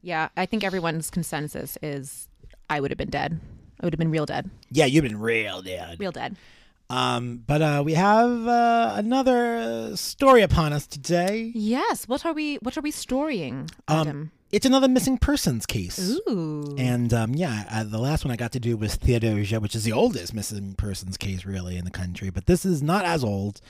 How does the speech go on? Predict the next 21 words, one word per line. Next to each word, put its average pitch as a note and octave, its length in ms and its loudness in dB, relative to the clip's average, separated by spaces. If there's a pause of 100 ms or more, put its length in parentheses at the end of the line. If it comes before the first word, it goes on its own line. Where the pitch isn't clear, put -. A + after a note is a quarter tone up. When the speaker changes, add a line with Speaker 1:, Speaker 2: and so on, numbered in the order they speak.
(420)
Speaker 2:
but, D3 160 8
um, C3 460 2 (240)
it D#3 240 0
is E3 680 6 (380)
an C#3 100 -4 (120)
odd C#3 240 2
one. G#2+ 520 -6 (220)
Speaker 1:
Okay. F#3+ 320 -6 (220)
Speaker 2:
Um, A2 560 -4 (240)
it's, - 180 -4 (640)
to E3 100 8
say A3+ 180 8
a G3 80 6
cold C#3+ 360 2
case, D3 600 -2 (560)
I, C3 160 2
I B2 60 -6
mean, B2+ 100 2
it's C3 140 -2
a F2 60 -10
cold. A#2 720 -4